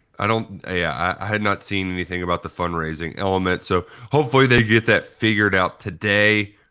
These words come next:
Uh, six P M tip-off leading into the Missouri Army Bowl game. Uh, Kentucky, in Western Kentucky, they've only played six times, T J. Six times.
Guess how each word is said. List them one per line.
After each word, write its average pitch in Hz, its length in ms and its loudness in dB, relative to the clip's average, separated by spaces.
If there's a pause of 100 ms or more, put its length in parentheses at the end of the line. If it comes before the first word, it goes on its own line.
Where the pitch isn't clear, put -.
(120)
Uh, 92 300 0
six - 560 -6
P 135 280 -2
M 123 180 0
tip-off 135 540 0
leading 117 460 2
into 117 340 -2
the 104 140 -4
Missouri 98 560 0
Army 98 680 -2 (440)
Bowl 110 260 2
game. 110 520 2 (420)
Uh, 101 200 0
Kentucky, 127 760 -2 (440)
in 113 320 0
Western 131 400 0
Kentucky, 92 360 -6
they've 117 160 -2
only 202 140 2
played 170 220 -4
six - 260 -10
times, 123 300 -4
T 85 140 -8
J. 78 260 -12 (560)
Six - 300 -4
times. - 440 -8